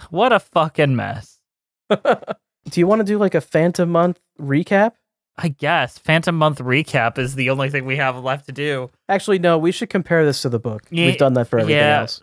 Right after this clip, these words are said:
Speaker 1: w-, w-, the book, this does have a lot of book elements, like the Persian makes an appearance, but he is,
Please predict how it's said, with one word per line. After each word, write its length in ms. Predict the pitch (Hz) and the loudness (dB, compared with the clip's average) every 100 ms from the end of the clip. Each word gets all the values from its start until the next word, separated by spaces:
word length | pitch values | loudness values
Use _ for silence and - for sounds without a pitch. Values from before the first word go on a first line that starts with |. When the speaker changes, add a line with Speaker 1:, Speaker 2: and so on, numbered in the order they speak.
| - | -18
Speaker 1:
w-, 140 | 156 | -18
w-, 180 | - 175 | -12 -6
the 140 | 175 | -4
book, 360 | 165 196 214 - | 2 2 2 -4
this 220 | - 202 - | -4 -2 2
does 180 | 294 302 | 0 2
have 140 | 302 | 0
a 60 | 269 | 2
lot 180 | 262 | 2
of 60 | 247 | 2
book 180 | 233 226 | 0 2
elements, 420 | 220 202 160 156 | 2 2 0 0
like 100 | 170 | -2
the 80 | 170 | -2
Persian 400 | - 160 156 160 | 0 0 0 -2
makes 220 | 151 143 | -4 -4
an 40 | 156 | -8
appearance, 640 | 143 156 147 151 151 143 | -4 0 2 2 0 -2
but 180 | - 131 | 0 2
he 160 | 135 | 4
is, 360 | 135 135 135 | 4 4 0